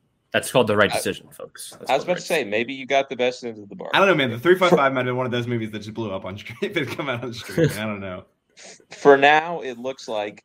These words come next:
Speaker 2: you got the best end of the bargain, but that's also because "Marry Me" has not come out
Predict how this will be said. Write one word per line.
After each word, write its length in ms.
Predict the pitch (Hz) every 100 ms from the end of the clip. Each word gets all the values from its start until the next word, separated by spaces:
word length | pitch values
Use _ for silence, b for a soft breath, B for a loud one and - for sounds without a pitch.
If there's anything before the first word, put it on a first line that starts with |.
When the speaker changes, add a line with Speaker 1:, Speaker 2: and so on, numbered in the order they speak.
| _
Speaker 2:
you 120 | 110
got 280 | 95 92 95
the 40 |
best 300 | 92 78 -
end 140 | 90 80
of 80 | 80
the 80 |
bargain, 400 | - 50 - - -
but 160 | -
that's 220 | 73 -
also 280 | - - -
because 400 | - - - 190
"Marry 240 | - 67 69
Me" 160 | - 113
has 180 | 90
not 180 | - -
come 140 | - -
out 160 | 57